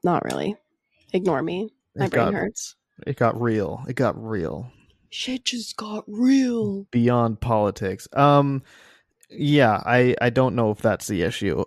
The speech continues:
Speaker 2: Uh, but yeah, uh, under sixty-one, which is twenty-seven years older than them. So it's very specific. I don't, I don't see a rhyme or reason. So yes, maybe it is something tax related. I don't know how, but we're gonna go with that because this is your dream date. So what, you'll find out on the date,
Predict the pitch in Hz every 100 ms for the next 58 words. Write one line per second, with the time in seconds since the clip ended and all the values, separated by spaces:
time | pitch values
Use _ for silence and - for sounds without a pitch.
0 | - 117 113 107 - 123 110 - 120 92
1 | - - 123 113 - 165 180 - 165 -
2 | 147 95 76 120 - 113 98 - - 170
3 | 160 156 - 139 135 123 120 110 104 104
4 | 98 98 98 101 143 - 120 104 104 -
5 | - 135 147 139 - 120 - 107 113 107
6 | - - 123 123 110 _ - 131 127 110
7 | - 117 107 107 104 101 104 117 117 -
8 | 160 95 - 127 127 117 107 90 104 98
9 | 101 101 - _ _ _ _ _ - 104
10 | - - 95 80 73 - - 113 113 110
11 | 113 113 117 123 - 117 104 - 113 110
12 | 110 104 104 101 85 87 - - - 104
13 | 73 107 - _ _ - 135 151 131 135
14 | 135 143 107 - 123 131 - 165 - 165
15 | 143 135 113 101 101 98